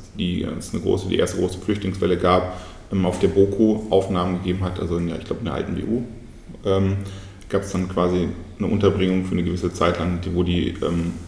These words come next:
lokale Hochschulschülerinnenschaft das wirklich aktiv unterstützt hat, sich darum gekümmert hat, irrsinnig viele Stunden rein investiert hat. Und, ähm, solche Projekte sollte man natürlich auch weiterhin unterstützen, fördern und, ähm, darum geht's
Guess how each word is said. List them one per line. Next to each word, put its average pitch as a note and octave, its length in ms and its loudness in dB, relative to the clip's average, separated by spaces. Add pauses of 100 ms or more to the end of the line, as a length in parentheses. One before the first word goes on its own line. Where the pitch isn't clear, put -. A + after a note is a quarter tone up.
(140)
lokale F2+ 580 2 (500)
Hochschulschülerinnenschaft F#2+ 880 0
das F2 120 -6
wirklich - 380 -4 (260)
aktiv - 400 -2
unterstützt - 540 -4
hat, F#2+ 240 -6
sich F#2+ 100 -10
darum F#2 200 0
gekümmert G2+ 380 0
hat, G2 120 -6 (100)
irrsinnig F#2+ 340 0
viele G2+ 380 -2
Stunden G#2 400 -2
rein F2 240 0
investiert - 420 -4
hat. F2+ 120 0 (680)
Und, F#2+ 440 4
ähm, F2 360 2 (200)
solche F#2 260 -2
Projekte F#2 500 0
sollte F2 180 4
man F2+ 140 0
natürlich F2 200 0
auch E2 120 -4
weiterhin E2 400 0 (200)
unterstützen, F#2+ 680 -2
fördern F2 440 2 (580)
und, F2+ 300 0
ähm, E2 260 -2
darum E2 200 -4
geht's E2 200 -4